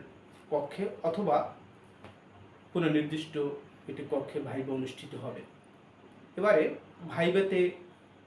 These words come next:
কারা কারা থাকবেন? ভাইবাতে মূলত সংশ্লিষ্ট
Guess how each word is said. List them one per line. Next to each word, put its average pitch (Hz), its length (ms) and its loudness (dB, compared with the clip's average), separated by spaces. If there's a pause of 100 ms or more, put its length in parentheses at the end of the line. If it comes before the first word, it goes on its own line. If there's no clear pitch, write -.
(400)
কারা 151 200 6
কারা 139 220 2
থাকবেন? 127 400 -6 (920)
ভাইবাতে 233 340 6
মূলত 190 340 4 (640)
সংশ্লিষ্ট 170 400 -2